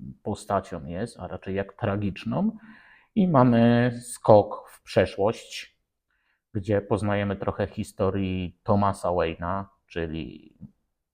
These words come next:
ojca Batmana, i który jest tak jakby trochę odczarowany. Jest zdjęty z piedestału, bo okazuje się, że jest to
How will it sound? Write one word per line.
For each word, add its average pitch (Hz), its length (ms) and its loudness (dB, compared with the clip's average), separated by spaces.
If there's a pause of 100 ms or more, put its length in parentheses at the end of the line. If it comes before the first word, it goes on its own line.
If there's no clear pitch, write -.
ojca 98 380 2
Batmana, 92 720 -6 (1000)
i 101 460 -2
który 98 440 -2
jest 90 320 -4
tak 85 140 -4
jakby 87 360 -4
trochę 82 720 -4 (320)
odczarowany. 104 1040 0 (720)
Jest 92 280 -6
zdjęty 104 480 -2
z - 160 -14 (560)
piedestału, 110 720 0
bo 101 160 2
okazuje 101 460 -2
się, 101 140 -4
że 95 140 0
jest 95 220 -4
to 92 460 -2